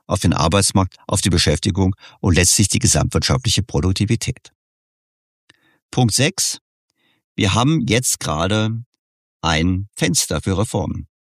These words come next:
Und ich finde es sehr schade, wenn dieses Fenster mit einer Reform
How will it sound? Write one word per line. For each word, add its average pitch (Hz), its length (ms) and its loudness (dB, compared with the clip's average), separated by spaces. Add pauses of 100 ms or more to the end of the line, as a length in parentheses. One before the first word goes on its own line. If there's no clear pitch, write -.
(800)
Und 107 160 0
ich 98 100 2
finde 107 180 4
es 98 60 2
sehr 92 140 2
schade, 123 540 2 (480)
wenn 110 80 2
dieses 101 260 2
Fenster 135 600 2 (480)
mit 113 300 -2
einer 80 540 0 (840)
Reform 107 680 2